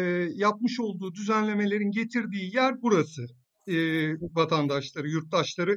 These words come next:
getirdiği yer burası. E, şöyle ki, yani şimdi mesela Türk Borç-, e,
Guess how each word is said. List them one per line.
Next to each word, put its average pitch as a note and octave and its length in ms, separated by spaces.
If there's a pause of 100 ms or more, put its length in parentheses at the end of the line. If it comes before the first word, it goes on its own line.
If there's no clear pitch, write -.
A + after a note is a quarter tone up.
getirdiği E3+ 480
yer A#3+ 220
burası. D3+ 440 (360)
E, F3 440
şöyle B3+ 460
ki, G3+ 300 (340)
yani G3 220
şimdi G#3+ 260
mesela A3+ 320
Türk G#3+ 220
Borç-, A3 320
e, G3 80